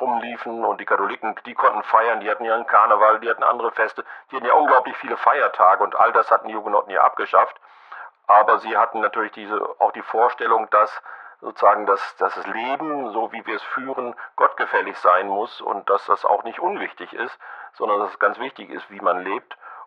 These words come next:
Und tatsächlich haben sie es ja eher geschafft, auch Bettelei abzuschaffen. Und, äh, sicherlich waren sie, äh, moralisch, mindestens in diesen sittlichen Dingen,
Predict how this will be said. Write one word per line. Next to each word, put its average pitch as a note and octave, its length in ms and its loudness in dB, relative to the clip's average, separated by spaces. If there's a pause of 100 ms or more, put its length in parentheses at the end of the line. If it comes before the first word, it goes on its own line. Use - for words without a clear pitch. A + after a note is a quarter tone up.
Und G2+ 300 -4
tatsächlich A2+ 640 -2
haben G2+ 340 4
sie A2 140 -12
es G2+ 100 -14
ja F#2+ 160 2
eher G#2 240 0
geschafft, A2 340 0
auch - 120 -2
Bettelei G#2 500 2
abzuschaffen. G2+ 720 0 (420)
Und, F#2+ 360 -4
äh, F#2+ 240 -4
sicherlich A2 460 -6
waren A#2+ 300 6
sie, G2+ 300 -10
äh, F2+ 220 2 (200)
moralisch, F#2+ 880 2 (280)
mindestens A2 360 -4
in F2 140 -8
diesen F2+ 340 -10
sittlichen F#2+ 480 -8
Dingen, F2+ 360 -6